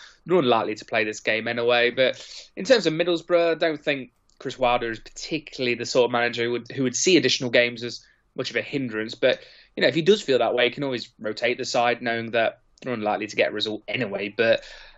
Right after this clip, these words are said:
I think you'll be looking at it as a chance to, to carry on their really good run of form. They've won six of the last seven matches, including a,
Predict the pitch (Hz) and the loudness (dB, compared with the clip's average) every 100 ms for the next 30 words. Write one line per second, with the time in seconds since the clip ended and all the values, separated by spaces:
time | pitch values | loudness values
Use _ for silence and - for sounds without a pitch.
0 | _ - 175 247 202 160 - 143 123 143 | _ -4 2 2 4 4 2 0 -2 -2
1 | 135 135 151 - 147 - - 156 170 160 | -4 -2 -2 0 0 0 -4 -4 0 6
2 | 165 - - - 139 160 147 117 127 143 | 6 6 0 -20 -4 0 0 -2 -2 0
3 | 147 - 185 170 120 139 135 - 175 - | 0 2 4 4 2 -4 -4 0 0 2
4 | 160 143 135 - 151 135 135 151 151 - | 2 4 2 2 0 0 -2 -4 -2 -4
5 | 165 156 127 175 156 131 123 117 | -4 -4 -2 0 0 2 2 2